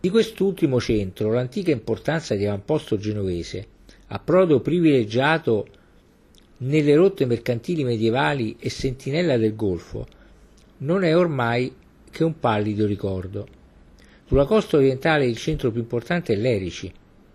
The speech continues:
l'unico del Golfo che può vantare il doppio van-, il doppio vantaggio di un porto ben frequentato. La Spezia, fra l'altro, lamenta fondali insufficienti.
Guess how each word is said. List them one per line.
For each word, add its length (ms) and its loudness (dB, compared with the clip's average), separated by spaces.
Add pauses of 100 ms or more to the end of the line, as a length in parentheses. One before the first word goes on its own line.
(400)
l'unico 760 0
del 240 -4
Golfo 540 0 (400)
che 120 -2
può 220 2
vantare 480 0
il 140 0
doppio 400 2
van-, 240 -2
il 140 -8
doppio 280 0
vantaggio 760 -6 (480)
di 100 -4
un 180 -4
porto 560 2
ben 260 -2
frequentato. 920 -6 (540)
La 100 -4
Spezia, 580 0
fra 160 -2
l'altro, 600 -6 (280)
lamenta 480 -4
fondali 400 -2
insufficienti. 840 -4